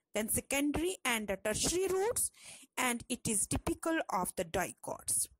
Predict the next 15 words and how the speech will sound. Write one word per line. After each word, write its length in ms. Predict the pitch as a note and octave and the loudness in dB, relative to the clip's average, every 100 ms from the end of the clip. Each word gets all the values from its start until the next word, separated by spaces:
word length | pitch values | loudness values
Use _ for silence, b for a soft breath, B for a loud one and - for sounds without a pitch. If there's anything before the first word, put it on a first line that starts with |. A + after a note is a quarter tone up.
| _ _ _ - | _ _ _ -6
Then 280 | A#3 B3+ A3+ | -2 0 0
is 160 | G3 | 0
the 200 | - A3 | 0 -2
adventitious 840 | G#3 F3 G3 F#3+ A3 G#3+ - F4+ - | -2 -2 -4 -2 -2 -2 0 0 2
root 180 | E4+ D4+ | 2 2
system. 440 | E4 D#4 - G4 C5 - B B B | 2 0 0 -2 -2 -8 B B B
The 120 | B3 C#4 | -4 0
root 300 | B3+ F4+ F#4+ | 2 0 0
develops 540 | F#4 E4 E4 F4 F#4+ - | -2 2 2 2 0 0
from 220 | F#4+ G4 - | 0 -2 -2
any 220 | D4 D#4+ A#4+ B4 | 0 2 2 2
portion 420 | A4+ F4+ - D#4+ | 2 2 2 2
of 180 | C4 - | 0 0
the 100 | G#3+ | -2
plant 420 | G3+ D#3+ C3+ - | 0 -2 -2 -6